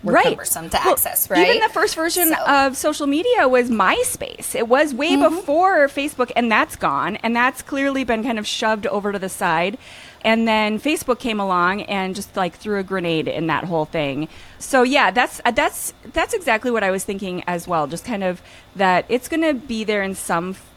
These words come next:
Speaker 2: there's no way Apple would invest in something like this V R headset without having some finger on the pulse of something that's coming down,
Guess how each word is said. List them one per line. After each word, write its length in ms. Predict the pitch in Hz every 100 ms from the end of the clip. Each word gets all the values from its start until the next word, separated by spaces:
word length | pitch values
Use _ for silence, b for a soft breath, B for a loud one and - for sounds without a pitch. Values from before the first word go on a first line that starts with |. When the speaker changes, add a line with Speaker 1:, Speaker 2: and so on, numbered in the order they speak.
| -
Speaker 2:
there's 240 | 269 359 392
no 180 | 440 453
way 160 | 339
Apple 300 | 294 240 262 233
would 100 | 208
invest 600 | 190 160 147 196 - -
in 220 | 190 180
something 460 | 185 175 180 175
like 200 | 165 165
this 180 | - 170
V 180 | 165 175
R 120 | 165
headset 460 | 165 151 - 185 -
without 520 | 190 202 180 175 -
having 360 | 180 185 170 170
some 760 | - - - 185 175 175 175 175 B B B
finger 440 | - - 214 202 196
on 160 | 175
the 80 | 175
pulse 460 | - 170 156 160 -
of 400 | 165 151 151 -
something 400 | - 175 180 170
that's 160 | 160
coming 320 | - 180 160
down, 420 | 156 139 135 143